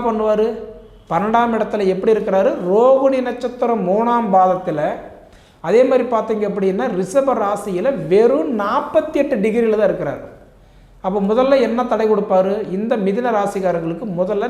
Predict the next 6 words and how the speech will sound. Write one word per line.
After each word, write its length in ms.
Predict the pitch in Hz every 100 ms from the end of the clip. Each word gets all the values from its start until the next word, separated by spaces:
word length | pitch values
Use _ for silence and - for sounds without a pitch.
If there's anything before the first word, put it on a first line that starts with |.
| 190
நிறைய 340 | 151 180 226 285 294
பேருக்கு 280 | 277 247 294 - -
திருமண 320 | 277 302 302 269 -
தடையா 260 | 175 165 151
இருக்கும். 260 | - - - - - - - _ _ _ -
ஏன்னா 120 | 226